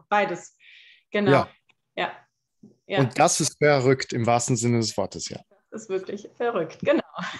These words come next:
Speaker 1: Ja, jetzt, ähm, um ans Ende, tatsächlich ans Ende zu kommen, würde ich dich doch bitten, mir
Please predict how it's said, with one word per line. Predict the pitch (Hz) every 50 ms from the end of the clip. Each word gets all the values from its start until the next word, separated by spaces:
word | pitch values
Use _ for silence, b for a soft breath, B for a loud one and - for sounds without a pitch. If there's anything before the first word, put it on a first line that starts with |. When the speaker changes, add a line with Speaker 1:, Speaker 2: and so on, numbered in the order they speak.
| - - _ _ _ _ _ B B B B B B B B B B B B
Speaker 1:
Ja, | B - 311 370 370 277 220 190 175 175 175 175 196
jetzt, | 226 262 302 - - - - - 240
ähm, | 262 254 254 254 254 247 247 247 247 262 262 247 247 - _ _ _ _ _ _ _ _ _ _
um | - 240 233 247 240 240 240 233 220
ans | - 240 208 208 214
Ende, | - 233 330 403 392 392 320 262 - -
tatsächlich | 220 196 - - 349 - 339 339 -
ans | - 247 240
Ende | - - 302 370 359 277
zu | - - 214 208
kommen, | - - 196 208 254 330 381 370 320
würde | 247 233 220
ich | 214 -
dich | - - - -
doch | - 226 226 - -
bitten, | - 254 254 - 240 240 240 240 240 233 233 226 226 -
mir | 233 226 233 233 233 233 226 226 226 226 226 226 -